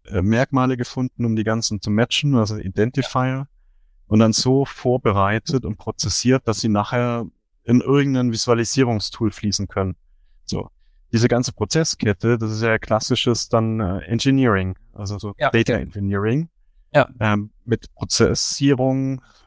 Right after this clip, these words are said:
Speaker 1: Also das heißt, dass wir dann in den ganzen E-T-L-Prozessen, Schnittstellen, Konnektoren,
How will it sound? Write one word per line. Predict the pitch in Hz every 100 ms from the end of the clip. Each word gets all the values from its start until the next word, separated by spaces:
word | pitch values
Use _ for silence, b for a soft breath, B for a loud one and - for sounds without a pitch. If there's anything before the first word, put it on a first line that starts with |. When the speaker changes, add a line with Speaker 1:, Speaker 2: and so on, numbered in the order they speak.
| _
Speaker 1:
Also | 104 101
das | -
heißt, | 104 -
dass | 98
wir | 101
dann | 101
in | 98
den | 95
ganzen | 95 -
E-T-L-Prozessen, | - - - 139 - 117 - 117 - 113
Schnittstellen, | 104 127 127 - - 120 117 110
Konnektoren, | - 101 98 - - 127 120 120